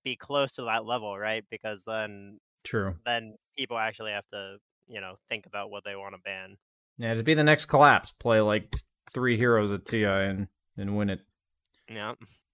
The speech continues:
Speaker 2: Not
Speaker 1: Try
Speaker 2: everyone
Speaker 1: to
Speaker 2: has
Speaker 1: get
Speaker 2: to be
Speaker 1: rid of one of
Speaker 2: Yatoro
Speaker 1: them.
Speaker 2: playing fifteen different heroes or whatever.
Speaker 1: <laughs>
Speaker 2: Mm. Every team needs, like, a couple of each, you know? You need, like, staple picks that the whole team knows how to play around, and then you also need the, the guy that can kind of pick the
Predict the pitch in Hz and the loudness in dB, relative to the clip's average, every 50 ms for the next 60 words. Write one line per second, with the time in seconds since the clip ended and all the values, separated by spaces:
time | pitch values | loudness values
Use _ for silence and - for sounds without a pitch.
0 | _ _ _ _ _ _ _ _ _ _ _ _ _ _ _ _ _ _ _ _ | _ _ _ _ _ _ _ _ _ _ _ _ _ _ _ _ _ _ _ _
1 | _ _ _ _ - 104 113 123 131 135 117 123 123 120 123 127 120 - - 117 | _ _ _ _ 0 4 8 10 10 10 10 10 8 8 8 8 6 4 4 6
2 | 131 127 127 131 127 127 - 117 110 107 110 110 110 - 120 117 117 117 117 113 | 8 8 10 10 10 10 8 8 6 6 6 6 4 4 4 4 6 6 4 2
3 | 113 113 - - - - 143 123 - - - 123 120 120 120 120 117 - 123 117 | 0 -2 -6 -10 -2 0 2 2 2 0 0 2 4 4 4 4 4 2 2 2
4 | 117 120 117 120 120 113 110 117 113 117 117 117 113 120 117 110 - - - - | 4 4 4 2 2 2 2 2 2 2 2 2 0 0 -4 -6 -10 -16 -20 -20
5 | _ - - _ - 156 131 120 113 113 107 101 - 143 - - - 139 - - | _ -20 -20 _ -10 -8 -8 -6 -4 -6 -6 -6 -8 -10 -12 -10 -12 -14 -14 -14
6 | - - - - - - - - - - - 170 190 196 185 - - 190 196 185 | -14 -14 -14 -14 -16 -20 -20 -20 0 8 10 12 12 12 12 12 12 12 12 12
7 | 175 165 165 170 165 131 156 160 156 147 143 120 - - 160 - 151 147 139 135 | 12 12 12 12 12 12 12 12 12 12 12 8 10 10 10 12 12 12 12 12
8 | 135 131 139 147 143 139 135 - - - 135 123 127 127 135 127 127 127 127 123 | 12 12 10 10 10 8 8 6 4 4 6 8 8 8 6 6 2 2 4 4
9 | 123 127 120 120 120 120 120 110 - - - 139 131 - 127 110 - - 135 131 | 6 6 6 8 8 8 8 8 6 6 6 6 6 6 4 2 4 6 6 6
10 | 127 - - - - 113 110 107 - 104 117 123 117 - - 127 123 117 120 117 | 6 4 0 2 4 4 4 4 4 6 6 6 6 4 4 2 4 4 4 4
11 | 113 120 120 113 113 - 131 123 123 120 120 120 120 120 120 113 110 110 107 110 | 6 4 4 4 4 4 4 6 6 8 8 6 6 4 2 2 2 2 2 2
12 | 110 110 110 107 - - 110 107 104 104 98 107 107 104 104 101 101 101 101 104 | 2 2 0 0 -2 -4 -4 -2 -4 -4 -4 -4 -4 -2 -2 -2 -4 -4 -6 -6
13 | 107 95 113 110 110 110 110 110 - 113 110 107 104 - 117 110 107 101 - - | -4 0 0 2 2 2 2 0 -2 -2 -4 -4 -4 -4 -4 -4 -4 -4 -6 -4
14 | - 120 113 - - - 120 113 110 110 104 | -4 -4 -4 -4 -4 -2 0 0 0 0 -2